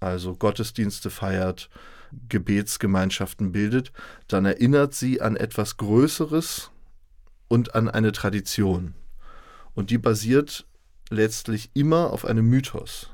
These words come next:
Im Buddhismus ist das Siddhartha und seine Biografie, im Christentum ist es natürlich die Geschichte Israels und die dann letztlich auf Jesus Christus hinausläuft und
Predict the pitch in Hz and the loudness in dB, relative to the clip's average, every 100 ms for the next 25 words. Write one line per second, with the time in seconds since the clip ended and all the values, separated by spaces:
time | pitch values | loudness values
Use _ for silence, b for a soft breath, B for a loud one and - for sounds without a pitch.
0 | - 95 95 107 110 110 104 - 107 - | -8 -6 -2 -4 -2 0 0 -2 -10 -8
1 | - - - - 98 101 101 107 127 110 | -6 -6 -8 -12 -6 -2 2 2 2 0
2 | 104 - 95 - - 95 92 90 90 98 | -2 -2 -6 -8 -6 -4 -2 -4 -2 -4
3 | 90 98 - 143 143 143 B B B B | -2 -4 -2 -2 0 -2 B B B B
4 | - 101 - 127 - 104 113 117 - 107 | -4 0 2 0 -2 -2 -2 -2 -4 -4
5 | 98 - 104 - 98 - 101 - 123 120 | -4 -2 -4 -4 -6 -4 -6 -6 -2 -2
6 | - 107 107 107 107 - 101 98 98 107 | 2 4 4 2 0 -4 -2 -2 0 -2
7 | 101 98 101 107 - 107 - 101 101 - | -2 0 0 0 -2 -4 0 -2 -2 -2
8 | 107 101 98 - 139 - 120 110 117 107 | -2 -2 -4 -2 -2 0 -2 -2 -2 2
9 | 110 113 107 151 113 113 - 95 | 2 2 2 4 2 0 -6 -6